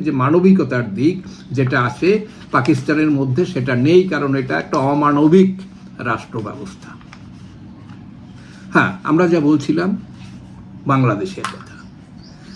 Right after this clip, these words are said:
বাংলাদেশের লোকেরা দেখেছি প্রথম থেকেই তারা উদ্যোগ নিচ্ছিল যে এই ফাঁকে ইউনূস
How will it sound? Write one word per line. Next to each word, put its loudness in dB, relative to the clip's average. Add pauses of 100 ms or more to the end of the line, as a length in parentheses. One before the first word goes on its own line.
(320)
বাংলাদেশের 2
লোকেরা 4 (520)
দেখেছি 4 (100)
প্রথম 4 (160)
থেকেই 4 (520)
তারা 4 (120)
উদ্যোগ 4 (100)
নিচ্ছিল 2 (140)
যে 8 (120)
এই 4 (100)
ফাঁকে 2 (640)
ইউনূস 8